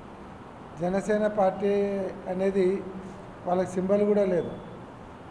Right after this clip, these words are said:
ఒక చోట గ్లాస్ ఉంటుంది, ఒక చోట మధ్య, ఒక చోట చెంబు ఉంటుంది, ఒక చోట తపాలు ఉంటుంది. అట్లా వచ్చింది ఆయన పరిస్థితి. ఈరోజు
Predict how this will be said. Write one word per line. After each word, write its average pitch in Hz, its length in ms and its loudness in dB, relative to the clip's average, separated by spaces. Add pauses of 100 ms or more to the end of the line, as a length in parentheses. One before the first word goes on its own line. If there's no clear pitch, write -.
(240)
ఒక 185 240 2
చోట 208 160 6
గ్లాస్ 196 380 4
ఉంటుంది, 202 300 0
ఒక 190 220 2
చోట 190 140 2
మధ్య, 180 400 2
ఒక 185 480 0
చోట 185 140 2 (520)
చెంబు 185 200 2
ఉంటుంది, 196 380 2
ఒక 196 240 2
చోట 196 80 0
తపాలు 175 500 0
ఉంటుంది. 147 340 -8 (680)
అట్లా 170 240 2
వచ్చింది 214 340 2
ఆయన 180 120 2
పరిస్థితి. 170 540 -4 (1900)
ఈరోజు 214 540 6